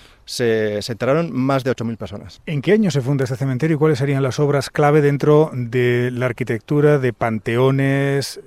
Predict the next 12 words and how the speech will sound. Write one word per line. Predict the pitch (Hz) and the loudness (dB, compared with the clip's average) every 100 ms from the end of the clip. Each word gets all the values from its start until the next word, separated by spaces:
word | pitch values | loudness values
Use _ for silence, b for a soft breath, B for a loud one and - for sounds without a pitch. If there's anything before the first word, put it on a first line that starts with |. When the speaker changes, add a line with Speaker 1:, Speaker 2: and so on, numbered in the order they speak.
| - | -12
Speaker 2:
nichos? | 127 135 135 147 139 | -8 -6 -2 -2 -2
Speaker 1:
El | 135 | -4
cementerio | 131 123 165 | -2 0 2
tiene | 190 185 | 2 2
su | 170 | 2
origen | 165 180 214 208 202 | 4 4 2 0 -2
en | - 120 113 | -6 -4 -4
la, | 110 107 | -2 -2
bueno, | 117 117 | -2 -2
en | 120 | -2
la | 117 | -2
prohibición, | 113 117 117 113 - 147 156 180 | 0 -2 -2 -4 0 2 2 -2